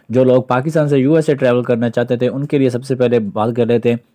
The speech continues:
क्योंकि अमेरिका ने जो पाबंदी है वो हटा ली है। अब आप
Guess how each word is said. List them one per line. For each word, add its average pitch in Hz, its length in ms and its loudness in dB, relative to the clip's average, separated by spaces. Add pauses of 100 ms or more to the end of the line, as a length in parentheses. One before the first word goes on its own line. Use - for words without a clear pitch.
(160)
क्योंकि 123 180 0
अमेरिका 120 540 0
ने 123 180 0
जो 117 160 2
पाबंदी 110 500 0
है 120 60 4
वो 110 180 2
हटा 107 360 -2
ली 131 140 0
है। 123 160 2
अब 110 280 -2
आप 107 320 -2